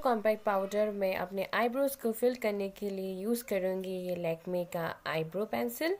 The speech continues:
पहले मैं अपने आईब्रो को set कर लूँगी इसकी मदद से, उसके बाद ही मैं अपने आईब्रो को fill करूँगी। Make sure eyebrow pencil use करने से पहले आप अपने आईब्रो को इस तरह set कर लें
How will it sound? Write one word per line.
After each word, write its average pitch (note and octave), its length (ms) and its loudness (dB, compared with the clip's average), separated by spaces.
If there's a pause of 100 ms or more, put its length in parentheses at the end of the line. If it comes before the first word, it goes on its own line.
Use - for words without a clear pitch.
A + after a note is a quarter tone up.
(320)
पहले B3 260 2
मैं C#4 100 4
अपने A3+ 240 2
आईब्रो G#3 280 -2
को A3+ 140 -2
set C4+ 300 0
कर G#3+ 160 2
लूँगी G3+ 320 -2
इसकी - 460 -6
मदद G3 360 -2
से, - 140 -4
उसके - 360 -4
बाद G#3+ 220 0
ही B3+ 60 -2
मैं A#3+ 160 0
अपने G3 240 -4
आईब्रो F3+ 260 -2
को B3+ 140 -6
fill F3 260 2
करूँगी। - 460 -10 (4000)
Make A3+ 300 -8
sure G3+ 340 0 (1300)
eyebrow G3+ 300 -4
pencil A3+ 420 -4
use C4 220 -4
करने F#3+ 280 -2
से F#3 140 -8
पहले F#3+ 260 -2
आप G3 100 2
अपने F#3 240 -2
आईब्रो F3 260 -4
को A3+ 120 -6
इस F#3+ 180 -6
तरह G3 180 -6
set A3+ 400 -4
कर D3+ 140 -2
लें F#3 260 -8